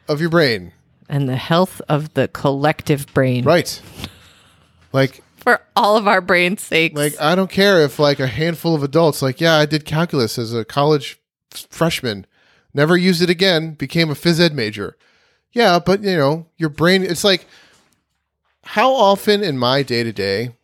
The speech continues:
Speaker 1: do I find myself on my back needing to push a good deal of weight up off my chest?
Speaker 2: Right.
Speaker 1: Never.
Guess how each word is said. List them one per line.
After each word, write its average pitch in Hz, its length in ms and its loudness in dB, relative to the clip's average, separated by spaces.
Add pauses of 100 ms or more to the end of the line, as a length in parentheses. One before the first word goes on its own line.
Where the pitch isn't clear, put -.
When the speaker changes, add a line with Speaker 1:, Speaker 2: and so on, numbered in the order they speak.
(200)
Speaker 1:
do 135 120 0
I 143 100 4
find 185 300 0
myself 160 500 0
on 135 200 0
my 139 160 2
back 123 460 0
needing 156 260 -2
to - 120 -12
push 160 400 0
a 127 200 0
good 147 240 0
deal 139 220 2
of 113 120 -4
weight 123 340 0 (300)
up 175 300 -2
off 143 260 0
my 127 80 -4
chest? - 600 -10
Speaker 2:
Right. 151 240 -4 (180)
Speaker 1:
Never. 240 440 2